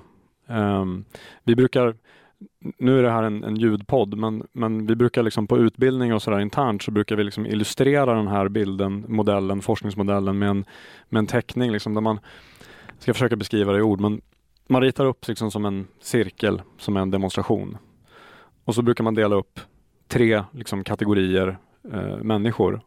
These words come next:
och så brukar man benämna dem X, Y och Z. Om man börjar med Y så är det, eh,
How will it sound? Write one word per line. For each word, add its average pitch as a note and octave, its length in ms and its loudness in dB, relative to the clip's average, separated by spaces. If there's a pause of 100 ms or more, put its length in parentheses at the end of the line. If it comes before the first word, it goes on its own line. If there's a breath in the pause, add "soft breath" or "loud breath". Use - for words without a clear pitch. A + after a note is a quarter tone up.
(100)
och G#2+ 140 -8
så G#2 60 -4
brukar G#2 220 0
man G2+ 140 -2
benämna F#2+ 320 -2
dem F#2+ 160 -4 (100)
X, - 460 -6
Y F#2 280 2
och G#2 140 -12
Z. A2+ 440 -2 (1900 loud breath)
Om A#2 140 -4
man A2+ 140 2
börjar B2 160 6
med B2+ 200 -6
Y B2 300 4 (640 soft breath)
så - 280 0
är G#2 220 2
det, A2+ 200 0 (460)
eh, G#2 340 -2